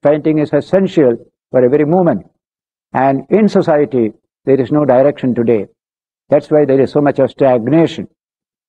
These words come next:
Generally, civilizations stagnate at the organic level, and they die away. This has happened again and again in history. In fact,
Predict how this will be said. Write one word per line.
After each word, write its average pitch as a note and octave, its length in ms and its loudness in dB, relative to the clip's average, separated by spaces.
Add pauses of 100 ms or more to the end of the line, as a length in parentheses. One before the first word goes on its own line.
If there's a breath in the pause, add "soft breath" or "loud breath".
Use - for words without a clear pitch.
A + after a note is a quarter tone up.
Generally, D#3+ 560 2
civilizations C#3+ 800 0
stagnate B2+ 640 0 (560)
at B2+ 160 -2
the B2+ 100 2
organic B2+ 560 0
level, D3+ 360 0 (680)
and D3+ 160 0
they C#3 100 2
die C3 240 2
away. B2+ 400 0 (640)
This C3+ 160 2
has C3+ 160 0
happened C3 460 -2
again C3+ 300 2
and C3 120 -2
again A2+ 440 2 (520)
in B2 140 0
history. A2+ 540 -2 (1200)
In A2+ 140 2
fact, C#3 320 0